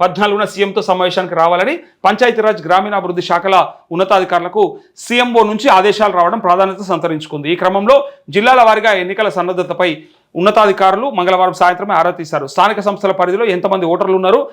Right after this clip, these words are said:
మొత్తం ఎన్ని పోలింగ్ స్టేషన్లను గుర్తించారు, ఒకే విడతలో ఎన్నికలు నిర్వహిస్తే ఎంతమంది సిబ్బంది అవసరం,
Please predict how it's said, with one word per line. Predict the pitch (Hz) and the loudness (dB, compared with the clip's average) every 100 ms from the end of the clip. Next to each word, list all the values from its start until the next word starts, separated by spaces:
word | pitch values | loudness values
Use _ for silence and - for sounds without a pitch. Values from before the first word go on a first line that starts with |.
| - 190 | -6 -4
మొత్తం | 226 277 214 | 0 0 2
ఎన్ని | 196 254 | 0 0
పోలింగ్ | 226 233 220 | 0 0 0
స్టేషన్లను | 214 202 208 170 | -4 -2 -4 -4
గుర్తించారు, | 175 202 196 196 262 - _ - | -4 -4 0 2 2 -2 _ -2
ఒకే | 208 285 | 2 4
విడతలో | 262 226 226 240 185 - - 165 | 4 2 4 4 2 -2 -8 -4
ఎన్నికలు | 214 240 254 202 - - | -2 0 2 2 -2 -2
నిర్వహిస్తే | 190 233 214 214 247 | 2 4 2 2 0
ఎంతమంది | 190 220 254 254 269 | 2 0 0 0 -2
సిబ్బంది | 247 196 233 202 | -4 0 2 2
అవసరం, | 202 202 202 | 0 0 -4